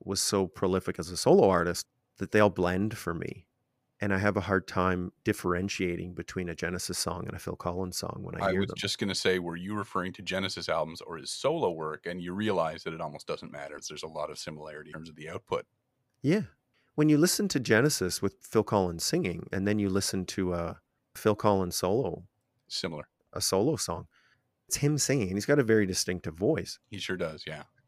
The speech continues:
Speaker 1: I don't care who's on the guitar or who's playing bass. I don't care if it's Tony Banks or Mike Rutherford that are playing the instruments or not.
Speaker 2: Ouch.
Speaker 1: I'm kinda there to hear Phil.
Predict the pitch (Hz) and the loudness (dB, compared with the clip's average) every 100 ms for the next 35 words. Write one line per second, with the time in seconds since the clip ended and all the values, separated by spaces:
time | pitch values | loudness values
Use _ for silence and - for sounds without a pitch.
0 | _ - 139 196 - - 92 85 87 87 | _ -4 0 0 -2 0 0 0 -4 -4
1 | 87 85 82 - - 85 104 131 85 87 | -4 -6 -10 -8 -2 0 0 0 -4 -6
2 | 82 - 85 82 76 85 101 147 - - | -10 -8 -6 -6 -6 -4 -4 -6 -10 -14
3 | 180 _ _ - 98 92 95 - - 92 | -18 _ _ -2 0 0 -2 -8 -6 -4
4 | 92 82 90 92 85 - 87 87 95 90 | -2 -4 -4 -4 -6 -4 -4 -4 -6 -6
5 | 92 87 92 - 104 107 - _ _ _ | -2 -2 -2 -4 -4 -6 -14 _ _ _
6 | _ _ _ _ - 95 - 101 95 90 | _ _ _ _ 0 0 2 2 2 0
7 | 90 92 - 98 104 - 101 120 113 123 | -2 -4 -2 -2 -2 -4 -2 0 0 0
8 | 180 - - _ _ 76 73 - - _ | 0 -4 -12 _ _ -6 -6 -8 -16 _
9 | _ - - - 156 151 151 131 139 143 | _ -20 -6 -4 0 2 2 0 0 2
10 | 110 175 - | 2 2 0